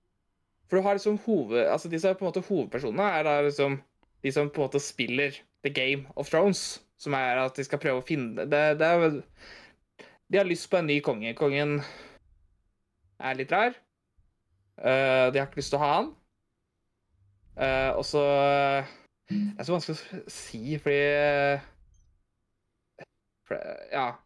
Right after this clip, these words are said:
det er en konge, og, og det er mye s-, det, det er selvfølgelig mye seriøsitet der, men det er litt humor, litt, eh, men det er, det er en veldig seriøs serie. Den handler da om, eh, mange interessante karakterer som prøver å gjøre sitt.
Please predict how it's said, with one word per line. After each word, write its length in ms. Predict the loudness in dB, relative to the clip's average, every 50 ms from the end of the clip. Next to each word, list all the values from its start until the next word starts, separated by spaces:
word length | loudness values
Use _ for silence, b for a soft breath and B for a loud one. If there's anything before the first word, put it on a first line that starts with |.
| _ _ _ _ _ _ -20 -20 _ _ _ _
det 100 | -4 -4
er 60 | -4 -2
en 60 | -2
konge, 300 | -2 -2 0 0 0 0 0 2
og, 140 | 2 4 4 4 4
og 80 | 4
det 40 | 4 2
er 60 | 2
mye 180 | 2 4 4 4 4 4 4 2 0 -4 _ _ _ _ _ _ -20
s-, 220 | -18 -16 -16 -14 -2
det, 180 | 0 0 0 2
det 80 | 2 0
er 80 | 0 0
selvfølgelig 300 | 0 -2 0 0 0 0
mye 80 | 0 0
seriøsitet 540 | 2 2 2 0 0 -2 -4 -4 -4 -2 0
der, 160 | 0 -2 0
men 100 | 0 0
det 60 | 2
er 80 | 2 0
litt 140 | 0 0 0
humor, 240 | 0 0 0 -2 -2 -6 -10 _ _ 0
litt, 380 | 0 0 0 -6 _ -6 -4 -2
eh, 480 | 0 2 2 0 0 -2 -4 -8 -10 -12 B B B -20 -20 -20 -20 -20 B B B B B
men 100 | B -2
det 80 | -2 -2
er, 180 | -2 -4 -4
det 120 | -2 0 2
er 60 | 2
en 40 | 2
veldig 160 | 2 0 0
seriøs 300 | 2 2 2 2 2 2
serie. 240 | 0 0 0 0 -2 -4 -10 _ _ _ _ _ _ _ _ _ _ _ _ _ -2
Den 120 | 0 2 2
handler 340 | 0 0 -2 -2 0 0 2
da 160 | 2 2 2 2 2 2 2 2
om, 320 | 2 0 0 -2 -2 -2 0
eh, 360 | 0 0 0 -2 -2 B B B B _ _ _ _ _ _ _ _ _ _ _ _ _ _ _ _ -14 -14 -14 -14 -18 -16 -6
mange 300 | -2 -2 0 0 0 -2
interessante 560 | -2 -2 -4 -2 -2 -2 -2 0 0 -2 0 0
karakterer 400 | 0 0 0 0 0 0 0 -4 -4
som 160 | -6 -8 -8 -6 -6 -8 -8 -10 -12 -14 _ _ _ _ _ _ _ _ _ _ _ _ _ _ _ 0
prøver 300 | 2 2 2 4 6 6
å 40 | 6
gjøre 220 | 6 6 6 4 2
sitt. 460 | 0 -2 -4 -6 -12 -16 -16 -16